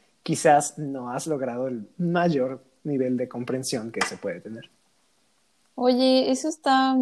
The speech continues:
Speaker 2: eso es muy real, ¿sí? Es muy cierto, porque
Speaker 1: Sí.
Speaker 2: una vez que dominas un tema, puedes encontrar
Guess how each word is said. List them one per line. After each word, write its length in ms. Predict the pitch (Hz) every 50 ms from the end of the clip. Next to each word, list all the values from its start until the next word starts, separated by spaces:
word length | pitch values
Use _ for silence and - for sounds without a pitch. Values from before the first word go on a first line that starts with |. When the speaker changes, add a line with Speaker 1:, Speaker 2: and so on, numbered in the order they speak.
| 240 226 220 - - - -
Speaker 2:
eso 220 | - 262 262 349 370
es 100 | 349 320
muy 160 | 311 294 277
real, 520 | 277 277 240 220 214 226 240 262 254 - _ _ _ _ _ _ _
¿sí? 460 | - - - 254 247 269 311 320 - _ _ _ -
Es 140 | - 247 247
muy 180 | 277 277 269
cierto, 340 | 269 269 247 240 240 247 233 220
porque 220 | - - 240 226 226
Speaker 1:
Sí. 0 |
Speaker 2:
una 200 | 233 254 277 277
vez 180 | 262 254 254
que 140 | - 269 254
dominas 640 | 220 214 202 208 214 220 233 233 233 233 233 240 - 233
un 180 | 220 220 220
tema, 440 | 220 208 208 202 202 220 269 370 - _ - - _ _ _ _ _
puedes 260 | - 233 240 247 262 262
encontrar 600 | 233 214 220 208 202 196 202 208 214 214 214